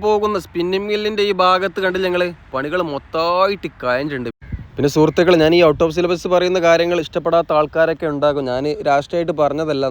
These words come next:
നമ്മൾ ഈ ഒരു അംഗീകരിക്കേണ്ട കാര്യങ്ങൾ അംഗീകരിക്കണം. ഇത് വെറും അദാനിക്ക് വേണ്ടിയിട്ടാണെന്നുള്ള ആ ഒരു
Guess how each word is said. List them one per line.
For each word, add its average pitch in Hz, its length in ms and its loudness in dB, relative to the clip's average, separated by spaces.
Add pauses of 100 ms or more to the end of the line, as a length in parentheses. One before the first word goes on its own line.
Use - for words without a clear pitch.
നമ്മൾ 127 160 -6 (100)
ഈ - 20 -6 (120)
ഒരു 147 120 -4 (360)
അംഗീകരിക്കേണ്ട 175 560 -4 (100)
കാര്യങ്ങൾ 151 300 0
അംഗീകരിക്കണം. 123 560 -6 (160)
ഇത് 135 120 -2 (200)
വെറും 151 340 0 (100)
അദാനിക്ക് 147 440 0
വേണ്ടിയിട്ടാണെന്നുള്ള 143 680 0 (100)
ആ 143 80 4
ഒരു 139 100 -4